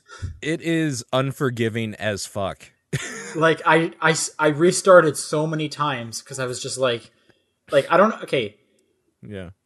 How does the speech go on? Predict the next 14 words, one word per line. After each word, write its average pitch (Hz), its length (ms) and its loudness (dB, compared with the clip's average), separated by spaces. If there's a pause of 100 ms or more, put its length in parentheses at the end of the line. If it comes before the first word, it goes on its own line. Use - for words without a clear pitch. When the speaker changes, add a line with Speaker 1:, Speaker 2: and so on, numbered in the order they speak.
(200)
Speaker 2:
Either 156 320 0
A, 247 360 2 (580)
I'm 147 220 -2
a 160 40 -2
complete 165 400 -6
idiot. 110 460 -8
Speaker 1:
Yeah. 101 260 -6 (540)
Speaker 2:
Which, 131 300 -6 (120)
you 135 140 -12
know, 117 220 -8
maybe. 120 340 -10
Speaker 1:
Sure. 214 300 -4 (520)
Speaker 2:
Or 135 200 6
B, 151 580 -4